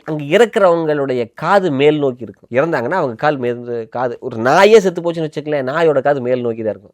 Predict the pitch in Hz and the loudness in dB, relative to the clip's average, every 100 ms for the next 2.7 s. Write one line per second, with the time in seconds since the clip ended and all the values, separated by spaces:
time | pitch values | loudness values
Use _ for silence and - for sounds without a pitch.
0 | _ 139 131 139 131 117 107 104 110 151 | _ -12 -6 -4 -2 -4 -4 -4 0 0
1 | 156 135 180 135 127 113 110 101 - _ | 2 0 0 0 -2 -4 -8 -12 -16 _
2 | _ - 175 202 165 175 | _ 0 2 4 4 4